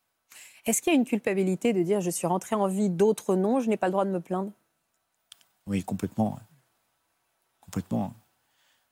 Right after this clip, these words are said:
Speaker 2: J'étais, j'étais connu pour être quelqu'un de bon vivant, j'étais, euh, j'aimais faire la fête, euh,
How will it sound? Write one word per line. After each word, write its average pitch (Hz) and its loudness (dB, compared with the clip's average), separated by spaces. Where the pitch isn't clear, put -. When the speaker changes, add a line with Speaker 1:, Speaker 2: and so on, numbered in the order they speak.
Speaker 2:
J'étais, 110 -2
j'étais 107 -6
connu 123 2
pour 117 -4
être - -8
quelqu'un 117 0
de 120 2
bon 117 2
vivant, 156 2
j'étais, 107 -2
euh, 104 -8
j'aimais 101 -14
faire 104 -4
la 107 0
fête, 135 0
euh, 98 -10